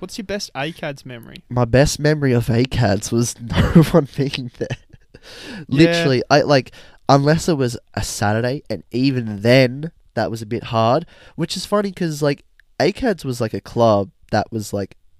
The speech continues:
Speaker 2: it was the biggest one.
Speaker 1: Yeah, and it was so cool. Like, the layout of the
Speaker 2: Yeah.
Speaker 1: club was sick.
Speaker 2: The layout was
Speaker 1: Definitely the
Speaker 2: sick.
Speaker 1: best.
Speaker 2: I d-, it was actually, I reckon it was my favorite club, just, like, design-wise. But, like,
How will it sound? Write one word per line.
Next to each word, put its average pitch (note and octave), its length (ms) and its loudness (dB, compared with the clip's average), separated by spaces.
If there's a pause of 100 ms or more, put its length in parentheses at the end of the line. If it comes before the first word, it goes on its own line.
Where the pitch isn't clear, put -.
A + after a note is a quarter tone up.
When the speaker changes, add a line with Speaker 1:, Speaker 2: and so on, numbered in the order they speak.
(140)
Speaker 2:
it C#3+ 80 2
was B2 120 -2
the B2 100 -4
biggest G#2+ 540 -4
one. F#2 420 -12
Speaker 1:
Yeah, F4+ 180 -10
and E3 80 -6
it F3 40 -6
was F3+ 140 0
so - 400 -4
cool. G3 300 -6
Like, B2+ 160 -8
the D3 100 -6
layout B3+ 340 2
of G#3 80 2
the C3 60 0
Speaker 2:
Yeah. - 60 -4
Speaker 1:
club C3+ 200 -4
was A#2+ 100 -10
sick. - 340 -10
Speaker 2:
The B2+ 60 -2
layout A3+ 240 -2
was G#3 120 -2
Speaker 1:
Definitely C4+ 140 -4
the D3+ 100 -4
Speaker 2:
sick. D#3 220 -2
Speaker 1:
best. B2 260 -6
Speaker 2:
I C3+ 140 2
d-, B2+ 260 -6
it D3 40 -2
was D#3 120 -2
actually, F3+ 280 -6
I C#3 160 2
reckon D3+ 380 -6
it F#2 60 -8
was A#2 140 -8
my G#2+ 100 -8
favorite A2+ 360 -4
club, G#2 260 -6
just, - 200 -8
like, G2 120 -10 (280)
design-wise. B2 880 -8 (640)
But, A2+ 280 0 (1040)
like, A2+ 400 -2